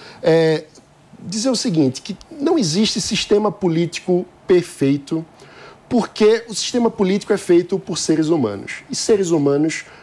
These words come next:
não são perfeitos. Mas a beleza e a superioridade ética da democracia liberal está exatamente no fato de que esse é um sistema político que reconhece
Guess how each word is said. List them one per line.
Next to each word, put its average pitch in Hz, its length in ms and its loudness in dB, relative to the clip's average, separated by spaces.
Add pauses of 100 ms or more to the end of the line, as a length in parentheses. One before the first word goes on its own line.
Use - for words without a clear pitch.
(120)
não 220 180 2
são 165 220 -2
perfeitos. - 680 -6 (280)
Mas 202 240 2 (140)
a 214 100 2
beleza 185 880 2
e 180 100 0
a 190 60 0
superioridade 185 880 0 (100)
ética 185 560 -2 (420)
da 165 200 0
democracia 175 600 0
liberal 131 680 0 (380)
está 240 280 2
exatamente 214 560 0
no 185 120 4
fato 151 600 -2 (360)
de 151 180 -2
que 214 420 0
esse 254 280 2
é 247 40 0
um 233 60 0
sistema 190 360 0
político 180 540 -4
que 233 160 -2
reconhece 185 1200 0